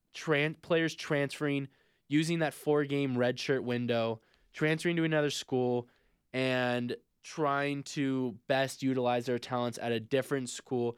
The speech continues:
Coach Norvell was very, very adamant to the fact that this is ruining college football. He literally said, "We are losing the game we love so much because kids are using this four-game redshirt rule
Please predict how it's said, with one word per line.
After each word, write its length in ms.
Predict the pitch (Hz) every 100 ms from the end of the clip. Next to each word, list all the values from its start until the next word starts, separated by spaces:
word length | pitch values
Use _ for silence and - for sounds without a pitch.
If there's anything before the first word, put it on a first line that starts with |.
| _ _
Coach 280 | - 185 202
Norvell 320 | 226 165 165
was 220 | 151 - -
very, 460 | 131 135 160 175 180
very 260 | 170 165 -
adamant 380 | 131 131 131 -
to 80 |
the 80 | 127
fact 420 | - 131 127 -
that 200 | 120 113 -
this 240 | 143 147 -
is 140 | 135
ruining 380 | 120 127 117 110
college 300 | - 98 87
football. 380 | - - - - _ _ _
He 220 | _ 180
literally 400 | 190 175 165 165
said, 440 | 156 160 143 131 123 _ _ _ 143
"We 140 | 160
are 120 | 147
losing 500 | 127 131 143 151 165
the 80 | 160
game 420 | 135 135 131 131
we 220 | 123 123 120
love 380 | 117 120 113 -
so 340 | - 131 127
much 360 | 120 117 104 -
because 420 | 117 131 120 120 -
kids 360 | - 143 139 -
are 180 | 123 127
using 800 | 120 123 135 135 135 127 123 117 - _ _ _ -
this 160 | 131 -
four-game 560 | - 135 135 135 127
redshirt 420 | 123 117 - 113
rule 380 | 98 107 104 104